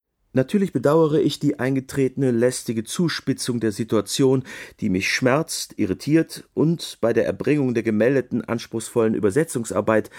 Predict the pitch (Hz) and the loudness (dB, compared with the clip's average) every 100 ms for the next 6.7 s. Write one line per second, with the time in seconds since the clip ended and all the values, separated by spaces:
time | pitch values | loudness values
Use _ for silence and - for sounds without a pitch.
0 | - - - 127 139 - 143 131 - - | -18 -16 0 2 2 -2 -2 -2 -2 2
1 | 101 123 143 131 131 - - 113 - 131 | 4 4 6 4 2 -10 -6 -6 0 0
2 | - - - _ - - - - - 113 | 0 -10 -18 _ -20 -18 -18 -4 0 2
3 | 170 160 139 156 175 196 - _ _ 113 | 2 2 4 4 4 2 -2 _ _ -8
4 | - 143 143 - 120 123 151 - 147 - | -2 0 0 -2 0 2 2 2 -2 0
5 | 98 98 127 135 123 120 113 110 - 110 | -2 2 0 0 -4 -2 -2 -2 0 2
6 | 104 101 - - 120 - | 2 0 -10 -4 -2 -2